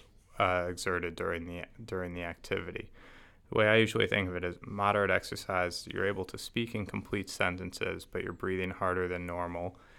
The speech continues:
and your heart rate is increased, and you're breaking a light sweat while doing the activity. Whereas vigorous exercise is something where you can only speak a few s-, words at a time before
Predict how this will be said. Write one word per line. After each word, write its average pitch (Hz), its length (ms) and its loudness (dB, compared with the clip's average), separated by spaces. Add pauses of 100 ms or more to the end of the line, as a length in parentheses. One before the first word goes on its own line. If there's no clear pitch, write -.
(340)
and 95 120 2
your 90 120 0
heart 101 280 6
rate 95 140 2
is 92 140 -2
increased, 90 580 -4
and - 60 -12
you're 92 80 -4
breaking 95 420 0
a 87 80 -2
light 87 320 0
sweat - 400 -2
while 92 160 2
doing 90 300 -2
the 85 100 -4
activity. 87 800 -6 (280)
Whereas 87 440 0
vigorous 107 480 0
exercise 98 560 0
is - 80 -12
something 95 440 -4
where 87 120 -4
you 87 100 -4
can - 160 -4
only 90 240 0
speak - 380 -6
a - 20 -6
few - 220 -2
s-, - 160 -12 (120)
words 95 360 0
at 92 100 2
a 90 60 0
time 92 340 2
before 90 560 -2